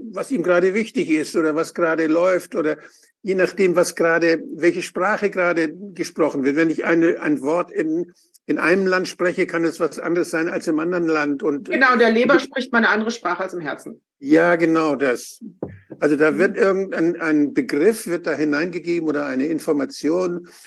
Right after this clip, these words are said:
Speaker 1: Und je nachdem, wann sie kommt, wer sie anhört und wer da sonst noch zuhört, wem's passt, wem's nicht passt, der gibt seinen Senf dazu und dann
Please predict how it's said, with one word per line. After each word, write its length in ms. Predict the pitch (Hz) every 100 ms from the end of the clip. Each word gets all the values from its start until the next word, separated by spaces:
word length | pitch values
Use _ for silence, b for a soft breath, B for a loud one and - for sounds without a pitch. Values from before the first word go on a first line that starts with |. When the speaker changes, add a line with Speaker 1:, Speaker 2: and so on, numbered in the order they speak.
| B B -
Speaker 1:
Und 160 | 131
je 140 | 131 196
nachdem, 720 | 185 151 - 170 165 156 - -
wann 380 | 127 175 190 170
sie 180 | 170
kommt, 500 | 175 175 165 165 - -
wer 240 | 160 160
sie 200 | 160 180
anhört 600 | 160 185 170 170 165 160 - 143 151
und 280 | - 190 147
wer 140 | 175 170
da 100 | 165
sonst 360 | 160 202 -
noch 180 | 196 170
zuhört, 560 | - 208 165 175 165 131
wem's 240 | 165 151
passt, 420 | - 175 175 -
wem's 260 | 185 165 -
nicht 240 | 185 -
passt, 320 | 185 170 170 B B B B -
der 120 | 160
gibt 220 | 175 180
seinen 200 | 175 165
Senf 280 | 147 165 -
dazu 440 | 170 - - 214
und 180 | 214 170
dann 300 | 175 170 175